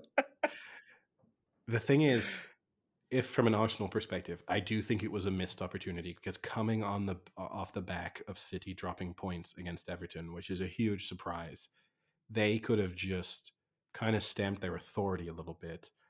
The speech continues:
Speaker 2: of then
Speaker 1: Yeah.
Speaker 2: beating Newcastle at home. It would have, it would have been a real statement win. It would have then put City under so much more pressure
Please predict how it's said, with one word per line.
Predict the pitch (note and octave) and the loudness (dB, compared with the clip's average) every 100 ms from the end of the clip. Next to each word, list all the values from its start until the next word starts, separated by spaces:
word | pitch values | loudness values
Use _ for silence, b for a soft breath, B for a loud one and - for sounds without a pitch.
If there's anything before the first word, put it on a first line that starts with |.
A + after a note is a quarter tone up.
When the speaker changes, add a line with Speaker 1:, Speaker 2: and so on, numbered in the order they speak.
| _ | _
Speaker 2:
of | G2 F2 | -8 -2
then | F#2 F2 | 0 0
Speaker 1:
Yeah. | G2 F#2 | 0 0
Speaker 2:
beating | F#2 F#2 F2+ | -2 -4 -2
Newcastle | F#2 F#2 F#2 F2 F2+ D#2+ | -4 -2 -2 -2 -4 -4
at | |
home. | F2+ E2 E2 F#2 | -4 -4 -4 -2
It | |
would | G2+ G#2 | 2 2
have, | G2 A#2 - | 4 2 2
it | A#2+ | 2
would | A#2+ | 4
have | A#2 | 8
been | A2 | 8
a | |
real | A2 C3+ | 8 6
statement | - - G#2 G2 F#2 | 4 4 4 4 -4
win. | F2 F2 F#2+ G#2 b b | -6 -4 -4 -6 b b
It | A2+ | -2
would | G#2 | -2
have | F#2+ | 0
then | G2+ F#2+ | 0 0
put | - - _ _ | -2 -6 _ _
City | - - A2 G2+ | -4 -2 0 0
under | F#2 | 0
so | F2+ - A2+ G#2+ | 0 0 0 0
much | G#2 - | -2 -2
more | G2 | -2
pressure | F#2+ - F#2+ - G2 | -4 -6 -4 -4 -6